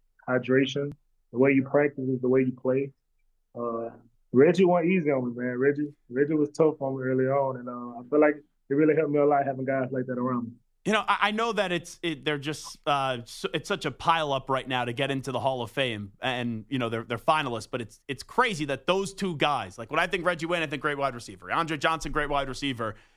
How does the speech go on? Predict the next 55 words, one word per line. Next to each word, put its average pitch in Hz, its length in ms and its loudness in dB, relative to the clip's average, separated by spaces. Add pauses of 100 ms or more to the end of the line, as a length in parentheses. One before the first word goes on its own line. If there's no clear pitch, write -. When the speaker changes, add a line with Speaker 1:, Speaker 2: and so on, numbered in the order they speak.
(140)
Speaker 2:
You 185 80 2
would 175 160 0
think 240 220 0
they 185 100 4
both 180 320 0
would 165 80 2
already 160 320 0
be 147 180 0
in 156 80 -4
the 139 80 0
Hall 127 180 0
of 113 120 -8
Fame, 123 180 -2
but 120 240 -8
th-, 120 100 -6
they 135 120 0
still 143 180 -2
gotta 131 220 0
wait, 139 240 0
and, 127 180 -2
and 123 80 -2
maybe 131 180 0
this 127 200 -4
will 127 80 0
end 127 120 -2
up 117 120 -6
being 123 160 -2
their 113 120 -2
year. 110 260 -6 (800)
Speaker 1:
Yeah, 131 220 4
those 147 240 4
two 135 120 0
guys 127 300 0
are 117 60 -6
legends, 123 420 2
man. 113 220 -4
At 117 80 0
this 127 160 6
position, 123 560 4
man, 120 160 -6
they're, 127 240 4
they're, 123 240 0
they're 127 140 4
guys 131 340 2
that 123 160 -12
you 131 140 -14
say 131 240 4
great 135 260 0
receivers. 127 420 -4
They're 117 120 -10
two 131 180 -4
guys 127 300 4
that 117 100 -12
come 123 240 0
up. 127 140 4